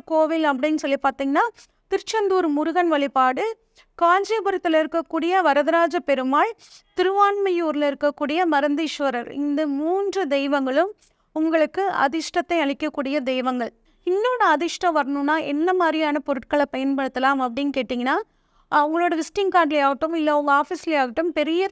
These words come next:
தேர் வடிவத்தை வந்து நீங்க வச்சுக்கிறது ரொம்பவே நல்லதுங்க. எப்பயுமே உங்ககிட்ட ஒரு சின்ன கத்தி, பேனா கத்தின்னு சொல்லுவோம் இல்லைங்க, அந்த மாதிரி கத்தி வந்து வச்சுக்கோங்க உங்க பர்ஸ்ல.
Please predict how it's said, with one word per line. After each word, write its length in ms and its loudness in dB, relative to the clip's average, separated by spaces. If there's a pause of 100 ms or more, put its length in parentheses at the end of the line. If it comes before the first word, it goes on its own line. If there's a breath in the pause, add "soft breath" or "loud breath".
(120)
தேர் 480 0
வடிவத்தை 520 0
வந்து 360 -2 (320)
நீங்க 240 0
வச்சுக்கிறது 480 -2
ரொம்பவே 420 0
நல்லதுங்க. 520 -2 (340)
எப்பயுமே 540 0
உங்ககிட்ட 420 0
ஒரு 200 0
சின்ன 300 0
கத்தி, 540 -4
பேனா 240 2
கத்தின்னு 340 -2
சொல்லுவோம் 400 -2
இல்லைங்க, 120 0
அந்த 300 2
மாதிரி 200 0
கத்தி 360 -2
வந்து 220 0
வச்சுக்கோங்க 480 -2
உங்க 200 -2
பர்ஸ்ல. 380 -2